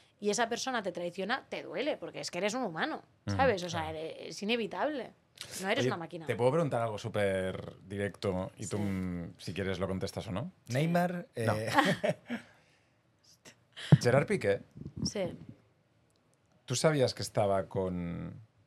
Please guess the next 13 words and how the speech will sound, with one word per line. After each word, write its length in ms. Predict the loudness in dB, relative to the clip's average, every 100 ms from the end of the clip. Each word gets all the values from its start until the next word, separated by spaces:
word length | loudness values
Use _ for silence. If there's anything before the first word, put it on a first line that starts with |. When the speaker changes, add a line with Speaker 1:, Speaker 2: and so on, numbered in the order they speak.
| _ _ -16
Speaker 2:
por 120 | -4 -4
ejemplo, 360 | -2 -4 -2
con 460 | -4 -4 -6 -10 -14 _
Clara 280 | -4 -2 -2
Chía 300 | -2 -2 -2
antes 420 | -4 -4 -6 -6
de, 400 | -8 -6 -6 -8 -12 -20 _ _ _
de 180 | -12 -10
que 120 | -6
mucha 280 | -6 -4 -6
gente 200 | -6 -6
lo 80 | -6
supiese? 360 | -8 -10 -10